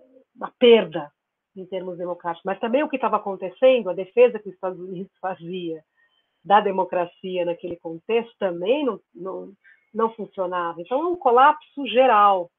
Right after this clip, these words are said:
né, dos valores e das políticas <clears throat> ocidentais democráticas pautadas por esses valores, né?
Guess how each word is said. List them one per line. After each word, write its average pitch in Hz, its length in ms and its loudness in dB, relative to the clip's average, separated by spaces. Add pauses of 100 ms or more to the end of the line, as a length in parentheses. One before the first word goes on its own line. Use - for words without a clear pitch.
(300)
né, 196 200 -10
dos 165 240 -12
valores 185 920 0 (560)
e 226 80 -6
das 208 200 -12
políticas 226 760 -10 (800)
<clears throat> - 920 -12
ocidentais 202 600 -8
democráticas 196 560 -10
pautadas 220 580 -2 (1160)
por 208 100 -8
esses 196 220 -14
valores, 196 500 -2
né? 175 180 -16